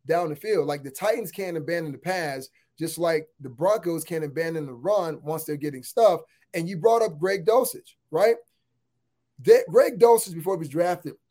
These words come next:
he was considered by me to be the Broncos' version of Travis Kelce. Unleash the beast, right? That's your guy. That's what you want.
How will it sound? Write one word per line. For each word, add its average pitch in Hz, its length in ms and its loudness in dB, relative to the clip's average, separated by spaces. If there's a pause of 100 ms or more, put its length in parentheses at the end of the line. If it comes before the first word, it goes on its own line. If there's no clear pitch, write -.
(160)
he 247 120 -6
was 269 120 -8
considered 202 420 0
by 156 180 -2
me 185 280 -6
to 151 80 -6
be 170 220 -8
the 147 140 -8
Broncos' 180 400 -2
version 147 320 -6
of 120 80 -14
Travis 139 340 -8
Kelce. - 400 -4 (420)
Unleash 262 680 2 (140)
the 156 180 -4
beast, 254 600 2 (280)
right? 233 220 6
That's 269 260 2
your 277 140 6
guy. 285 440 4
That's 240 200 -2
what 254 180 -8
you 285 120 -2
want. 269 340 4